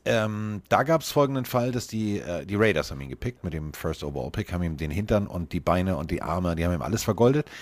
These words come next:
Und den Trainern ist aufgefallen, „Hm, irgendwie, irgendwas stimmt hier nicht.“ Irgendwie ist der nicht so wirklich fokussiert, nicht bei der Sache, weiß nicht wirklich, was wir tun.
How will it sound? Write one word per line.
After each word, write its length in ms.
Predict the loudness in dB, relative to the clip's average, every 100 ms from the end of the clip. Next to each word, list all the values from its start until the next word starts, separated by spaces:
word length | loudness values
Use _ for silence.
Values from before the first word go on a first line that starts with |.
| -16 -16 -18 -20 -4
Und 300 | 0 0 -2 _ 2
den 260 | 4 4
Trainern 380 | 2 2 4 2
ist 80 | 2
aufgefallen, 760 | 0 -2 0 0 -2 -4 -6 -6
„Hm, 80 | -4
irgendwie, 640 | -2 -2 -2 -2 -2 -2
irgendwas 360 | -4 -2 0 0
stimmt 220 | -2 -6
hier 120 | -8
nicht.“ 300 | -8 -14 -14 -18 -20 -18
Irgendwie 320 | -10 -2 2 2
ist 140 | 4
der 80 | 2
nicht 140 | 2
so 120 | 0
wirklich 400 | -2 -4 -4 -8
fokussiert, 640 | -10 -2 -2 0 2 2 2
nicht 120 | 0
bei 100 | 2
der 100 | 2
Sache, 420 | 2 0 0 2
weiß 200 | 2 2
nicht 120 | 0
wirklich, 220 | -2 -2 -4
was 140 | -2
wir 80 | -2
tun. 220 | -2